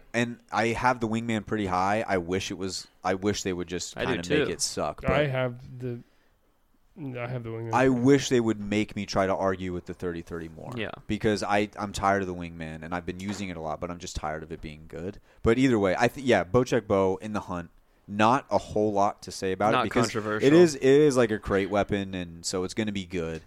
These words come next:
Speaker 2: It's like the
Speaker 1: Um,
Speaker 2: mid crate weapon.
Speaker 1: It's also like that crate weapon that you never seem to get.
Speaker 3: Yeah.
Speaker 1: There's always one of
Speaker 2: Yeah.
Speaker 1: those every year, or, like, every season.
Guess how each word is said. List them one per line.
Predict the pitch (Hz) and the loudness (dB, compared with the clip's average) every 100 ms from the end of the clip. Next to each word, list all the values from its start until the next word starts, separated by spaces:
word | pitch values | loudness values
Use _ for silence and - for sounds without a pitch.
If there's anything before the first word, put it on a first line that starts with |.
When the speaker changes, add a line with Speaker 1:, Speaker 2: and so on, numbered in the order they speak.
| - | -18
Speaker 2:
It's | - | -10
like | 123 - | -8 -4
the | 117 | -4
Speaker 1:
Um, | 107 | -2
Speaker 2:
mid | 110 110 110 220 | 0 0 -2 -6
crate | - 98 71 | -8 -6 -6
weapon. | - - 95 | -12 -8 -2
Speaker 1:
It's | 120 | 2
also | 151 160 190 185 143 - | 4 4 4 4 2 2
like | 127 120 | 2 2
that | 123 117 - | 2 0 -2
crate | - 120 | 0 0
weapon | 123 120 131 | 2 0 0
that | 113 | -2
you | 110 | -4
never | 107 107 107 | -2 0 0
seem | - 107 101 | -4 -6 -8
to | 90 | -8
get. | 82 67 - _ _ _ _ _ | -6 -8 -10 _ _ _ _ _
Speaker 3:
Yeah. | 147 123 120 | -2 0 0
Speaker 1:
There's | 120 123 | 0 6
always | 139 160 180 | 8 10 8
one | 135 135 | 6 4
of | 113 | 6
Speaker 2:
Yeah. | |
Speaker 1:
those | 120 127 123 | 8 8 6
every | 123 127 | 2 4
year, | 123 127 127 - | 4 2 0 -6
or, | 117 - - | -6 -6 -2
like, | 110 | 0
every | 120 117 | 0 -2
season. | 131 117 120 | -6 -6 -6